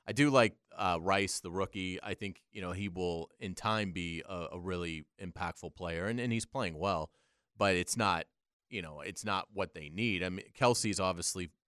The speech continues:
fantastic, but it's the receiving core. I mean, Kadarius Toney is, I mean, just, he's become just a terrible player. And so, I mean, it's, it's hard to even really rationalize why they would continue to employ him.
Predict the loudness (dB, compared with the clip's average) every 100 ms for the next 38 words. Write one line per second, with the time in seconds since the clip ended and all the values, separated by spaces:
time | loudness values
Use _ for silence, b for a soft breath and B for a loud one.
0 | _ -6 -4 0 2 2 -2 -6 -6 _
1 | _ _ _ 0 4 4 2 -14 -6 -4
2 | -2 -2 0 2 4 4 2 -4 -6 -4
3 | -4 -4 2 4 4 2 0 0 2 0
4 | -2 -4 -4 -8 -10 -8 -2 -2 -2 -6
5 | -12 _ -20 _ _ _ -20 -20 -8 -8
6 | -4 -6 -6 -6 -4 -4 -4 -8 -8 0
7 | 4 4 4 -10 -12 -14 -16 _ _ _
8 | -6 -2 0 4 4 4 2 0 -2 -4
9 | -4 -4 -2 -2 2 4 4 2 -6 -20
10 | -20 -4 0 2 0 -2 -4 -8 -12 _
11 | _ _ _ _ _ _ -20 _ -4 2
12 | 4 4 2 0 0 -2 -2 -4 -2 -2
13 | -4 -8 -12 _ -8 -2 -2 0 -4 -8
14 | -4 0 0 -2 -12